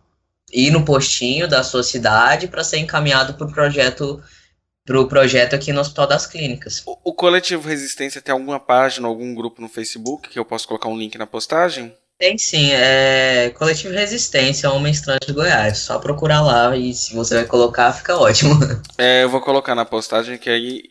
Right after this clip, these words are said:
Speaker 2: norteia melhor. E no Ibrat,
Speaker 1: Sim.
Speaker 2: a gente pode ir, é, existe também a página do Ibrat, não existe?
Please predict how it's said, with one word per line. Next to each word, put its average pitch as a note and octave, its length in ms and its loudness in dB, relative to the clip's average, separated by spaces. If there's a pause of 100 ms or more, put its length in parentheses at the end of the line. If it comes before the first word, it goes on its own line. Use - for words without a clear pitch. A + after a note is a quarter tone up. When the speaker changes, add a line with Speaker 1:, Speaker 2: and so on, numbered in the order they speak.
(160)
Speaker 2:
norteia A2 480 -4
melhor. G#2+ 320 -2 (320)
E - 80 0
no G3+ 120 2
Ibrat, D3+ 600 0
Speaker 1:
Sim. B2+ 80 0
Speaker 2:
a A#2 60 0
gente C#3 260 -8
pode C#3 360 0
ir, C3+ 400 -6
é, A#2 300 0
existe C#3 400 -2
também D3+ 220 -4
a F3+ 60 -6
página D3+ 360 -2
do D3+ 80 -6
Ibrat, C#3+ 380 -2
não B2 80 -6
existe? E3 480 -6